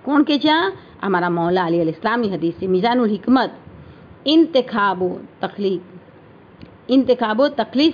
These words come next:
નામની કિતાબ છે, જેનો વોલ્યુમ, અ, અઝીઝાન, સોરી, મિઝાનુલ હિકમતમાં ઇન્તખાબો તખલીસ નામનું ચેપ્ટર જે છે, મિઝાનુલ હિકમતના વોલ્યુમ ત્રણ, પેજ નંબર ઓગણીસ પર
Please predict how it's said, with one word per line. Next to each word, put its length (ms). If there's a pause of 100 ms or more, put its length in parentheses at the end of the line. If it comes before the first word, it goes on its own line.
નામની 280
કિતાબ 360
છે, 220
જેનો 220
વોલ્યુમ, 360 (520)
અ, 80 (280)
અઝીઝાન, 420 (220)
સોરી, 260 (280)
મિઝાનુલ 460
હિકમતમાં 720 (320)
ઇન્તખાબો 680
તખલીસ 440
નામનું 240
ચેપ્ટર 460
જે 180
છે, 200 (1040)
મિઝાનુલ 420
હિકમતના 800
વોલ્યુમ 440
ત્રણ, 460 (100)
પેજ 260
નંબર 240
ઓગણીસ 380 (100)
પર 160